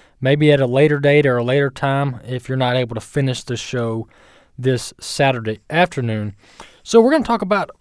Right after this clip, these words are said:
President Trump and, and the, the raid that occurred on his personal attorney's office and dwelling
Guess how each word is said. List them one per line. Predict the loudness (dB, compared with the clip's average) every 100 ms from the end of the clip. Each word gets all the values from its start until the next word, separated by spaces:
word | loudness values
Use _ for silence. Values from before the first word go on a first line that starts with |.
| _
President | -4 -4 -2 -6 -6
Trump | 0 2 2 -2 -6
and, | -4 -4 -2
and | -2 -2
the, | -4
the | -2 -2
raid | 2 0 2 0 0
that | 0 0
occurred | -2 -2 2 2 2
on | -2 -6
his | -2 0 0
personal | -4 -2 0 0 0 0
attorney's | -2 -4 -2 0 0 -2 -6
office | -2 -2 -2 -8 -16 -18 -20 _ _ _ _ _ _
and | -2 2 2 2 0 -6
dwelling | -2 4 4 4 2 -2